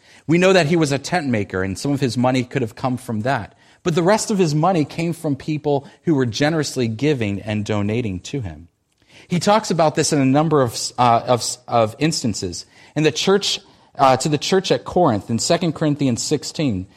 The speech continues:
he says, "And now, brothers and sisters, we want you to know about the grace that God has given the Macedonian churches.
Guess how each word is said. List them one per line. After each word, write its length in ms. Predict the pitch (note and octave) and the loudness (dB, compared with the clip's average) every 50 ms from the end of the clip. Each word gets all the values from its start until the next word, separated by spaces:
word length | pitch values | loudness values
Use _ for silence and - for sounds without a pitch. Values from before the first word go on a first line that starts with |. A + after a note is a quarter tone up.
| _ _ | _ _
he 160 | _ - E3 D3+ | _ -4 -2 -2
says, 320 | - - D#3 C#3+ B2+ B2 | 0 2 2 2 2 0
"And 220 | - C#3 C#3+ D3+ | -2 0 0 2
now, 360 | D3+ D#3 E3+ F3+ F3 D#3 B2 A2 | 2 4 4 4 4 4 2 0
brothers 440 | A2 - D3 D3 D#3 D#3+ D3 C3 | 0 0 2 2 4 2 2 2
and 140 | C3 B2+ A#2 | 0 -2 -2
sisters, 560 | - - - - - - - B2 A2 G2+ - - _ _ _ | -2 -2 -2 -2 -2 -2 -2 -4 -4 -4 -6 -12 _ _ _
we 140 | _ C#3 E3+ | _ 2 4
want 240 | D#3+ D3 F#3+ G#3 F#3 | 4 4 2 2 2
you 80 | F3+ E3 | 2 2
to 100 | D#3 C#3 | 4 4
know 220 | C#3 C#3+ C#3+ C#3+ | 4 4 4 4
about 300 | C#3 C3 C#3 A#2+ - - | 4 4 2 2 2 0
the 60 | A#2+ | -4
grace 600 | A2+ G#2 - B2 C#3 C#3+ D#3+ F3+ - - - - - _ _ _ _ _ | -4 -2 -2 0 0 2 2 0 -2 -6 -10 -12 -14 _ _ _ _ _
that 240 | C3 C3 B2 A2 G2+ | 0 0 0 0 0
God 260 | C#3 C#3 C#3 D3+ E3 | 2 4 4 4 2
has 300 | C#3 - C3+ A#2+ A2 - | 0 0 -2 -2 -2 -4
given 300 | - D3 D3+ C#3+ C#3+ B2 | -2 -2 0 2 2 2
the 80 | A2+ G#2+ | 2 2
Macedonian 720 | A#2 B2+ B2+ B2+ - - C#3 B2 B2+ B2+ B2+ A#2+ A2+ A2 | 2 2 2 0 0 -2 -2 0 0 0 2 0 0 -2
churches. 600 | - - C#3 C3 C3 - - F2 F2+ - - | -2 -2 -4 -4 -4 -6 -12 -14 -14 -16 -18